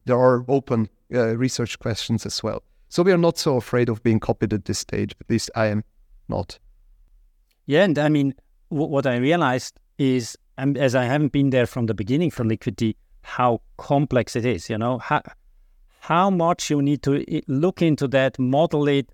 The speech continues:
Speaker 2: um, to get really, uh, come up with a new system. And we, honestly, we haven't seen a lot of new system. You have Uniswap innovation,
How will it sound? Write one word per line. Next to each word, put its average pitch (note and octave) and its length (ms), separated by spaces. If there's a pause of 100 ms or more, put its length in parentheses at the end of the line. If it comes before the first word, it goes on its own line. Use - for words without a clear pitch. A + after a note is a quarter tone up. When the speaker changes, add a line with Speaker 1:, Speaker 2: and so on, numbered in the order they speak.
(380)
Speaker 2:
um, C3+ 440
to A#2+ 160 (100)
get D3 320 (100)
really, C#3+ 760
uh, B2+ 200
come D#3+ 180
up C#3+ 120
with B2+ 160
a B2+ 40
new B2+ 140
system. A#2+ 480 (140)
And C#3 160
we, C3+ 160 (100)
honestly, F3+ 280
we C3+ 80
haven't F#3+ 260
seen D#3+ 260
a C3 60
lot C#3 220
of C3+ 120
new B2+ 140
system. - 420
You G#2+ 80
have A2 120
Uniswap C#3+ 720 (100)
innovation, C3+ 600